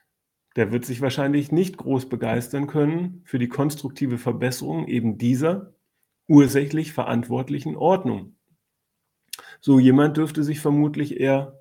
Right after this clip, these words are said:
für die Überwindung der Ursachen interessieren. Und wem klar ist, dass die unzähligen Notlagen der Gegenwart einerseits wieder gottgewollt,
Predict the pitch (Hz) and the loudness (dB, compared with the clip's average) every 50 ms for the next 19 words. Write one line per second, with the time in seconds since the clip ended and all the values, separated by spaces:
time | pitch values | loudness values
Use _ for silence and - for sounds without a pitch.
0 | _ _ _ _ _ _ _ _ _ - 139 127 135 135 - 139 131 117 135 - | _ _ _ _ _ _ _ _ _ -2 0 0 0 0 0 2 2 2 2 2
1 | 107 120 123 127 135 139 143 135 143 135 - 131 123 120 110 113 107 107 113 113 | 2 2 2 2 2 2 2 0 0 0 0 0 0 0 -2 -4 -6 -6 -8 -10
2 | 104 107 - - - 110 - - - 123 120 117 123 - _ 175 170 165 _ _ | -10 -12 -14 -16 -18 -20 -18 -18 -16 -16 -16 -16 -18 -20 _ -20 -20 -20 _ _
3 | _ _ _ _ _ _ _ _ _ 165 _ _ _ _ _ 160 _ _ _ _ | _ _ _ _ _ _ _ _ _ _ _ _ _ _ _ _ _ _ _ _
4 | _ _ 165 _ _ _ _ - _ _ _ _ _ _ _ _ _ _ _ _ | _ _ _ _ _ _ _ -20 _ _ _ _ _ _ _ _ _ _ _ _
5 | _ _ _ _ _ _ _ _ _ _ _ _ _ _ _ _ _ _ _ _ | _ _ _ _ _ _ _ _ _ _ _ _ _ _ _ _ _ _ _ _
6 | _ _ _ _ _ - 135 127 123 120 120 120 120 120 120 120 120 117 113 113 | _ _ _ _ _ -4 -2 -2 0 -2 0 0 0 2 2 2 0 -2 -4 -8
7 | 117 - _ - - - 120 113 110 113 117 - 175 180 - - - _ _ _ | -12 -16 _ -16 -8 -4 -2 -2 -2 -2 -4 -4 -6 -8 -8 -12 -20 _ _ _
8 | - - - - - - - - - - - - - - - 127 120 - - 139 | -20 -20 -20 -20 -20 -20 -20 -14 -6 -4 -4 -4 -4 -4 -4 -4 -2 2 4 4
9 | 135 135 135 139 165 196 190 - - 147 143 135 127 123 120 117 113 117 131 165 | 4 6 4 4 2 2 2 2 4 4 4 4 4 4 4 4 4 6 6 6
10 | 175 - 151 143 156 156 160 190 208 214 185 151 127 123 117 117 120 123 147 147 | 4 4 2 2 2 2 0 -2 -4 -4 -4 -4 -4 -4 -4 -4 -2 -2 -2 0
11 | 139 151 156 175 170 - - 127 139 147 139 131 131 123 127 - 123 117 117 110 | 2 0 0 0 0 -2 -2 0 2 0 0 0 -2 -2 -2 -6 -8 -8 -8 -8
12 | 101 120 120 117 - - 151 135 143 151 160 175 190 185 185 - - _ | -8 -6 -6 -6 -4 -6 -4 -2 0 2 2 2 0 -2 -6 -10 -20 _